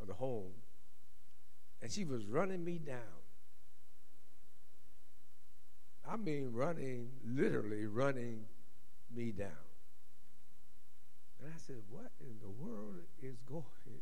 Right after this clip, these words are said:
on? Why? Pastor, Pastor, Pastor, wait, wait, Pastor, wait."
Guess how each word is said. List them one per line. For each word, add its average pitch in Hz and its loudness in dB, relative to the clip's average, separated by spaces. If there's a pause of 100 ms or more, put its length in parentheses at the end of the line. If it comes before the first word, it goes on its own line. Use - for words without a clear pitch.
(120)
on? 110 0 (1400)
Why? 151 0 (460)
Pastor, 196 4
Pastor, 135 4
Pastor, - 6
wait, 202 2
wait, 247 8
Pastor, - 8
wait." 233 8